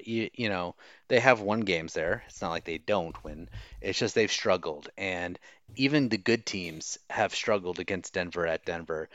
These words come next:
Uh, and that was even when Denver was playing poorly. So it really, it, that, that is my biggest concern about this game, is they go into Denver and they play poorly. I mean, you, we, the weather supposedly is, is supposed to, uh,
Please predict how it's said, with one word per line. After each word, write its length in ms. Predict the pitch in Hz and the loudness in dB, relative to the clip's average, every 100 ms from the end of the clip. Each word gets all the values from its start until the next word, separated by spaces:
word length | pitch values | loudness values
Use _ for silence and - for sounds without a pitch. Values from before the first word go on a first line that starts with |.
| - - - | -20 -14 0
Uh, 220 | 90 90 | 2 2
and 140 | 85 | 4
that 140 | 90 98 | 4 4
was 140 | 104 | 2
even 180 | 107 101 | 2 2
when 140 | 95 | 2
Denver 260 | 92 92 90 | 2 2 -2
was 200 | 90 - _ _ _ | -4 -6 _ _ _
playing 240 | - 104 98 | -4 -4 0
poorly. 380 | 113 95 82 85 | 2 2 -2 -6
So 340 | - 92 87 - - - | -2 0 -2 -8 -18 -6
it 80 | 123 | 0
really, 400 | 127 156 156 139 | 8 10 12 10
it, 440 | 123 - 131 - 135 | 6 2 0 2 8
that, 280 | 139 160 - _ - | 10 8 2 _ 4
that 200 | 135 147 | 10 10
is 160 | 139 127 | 8 6
my 120 | 117 | 6
biggest 380 | 101 107 113 - | 8 6 4 2
concern 300 | 107 113 107 | 0 2 4
about 180 | 101 | 2
this 160 | 92 - | 2 -4
game, 260 | 101 104 101 | -2 0 0
is 100 | 92 | 0
they 120 | 95 | 2
go 220 | 101 101 | 2 2
into 160 | 101 101 | 0 -2
Denver 360 | 92 98 120 | -2 4 4
and 180 | - 95 | 4 0
they 80 | 92 | 0
play 200 | 101 90 | 0 -2
poorly. 540 | - 87 80 71 58 | 0 -2 -2 -8 -10
I 40 | 92 | -8
mean, 280 | 92 90 95 - - - _ | -6 -6 -10 -16 -20 -20 _
you, 300 | 90 92 90 | -10 -8 -4
we, 220 | 113 110 - | -2 -2 -2
the 100 | 123 | 0
weather 280 | 110 120 123 | 6 8 8
supposedly 600 | 117 - 117 110 117 117 113 | 4 0 2 2 2 2 2
is, 180 | 101 | 0
is 240 | - 104 90 | -2 -2 -4
supposed 400 | - 107 - - | -2 -2 -2 -4
to, 280 | 104 101 95 | -4 -2 0
uh, 280 | 95 95 | 0 -2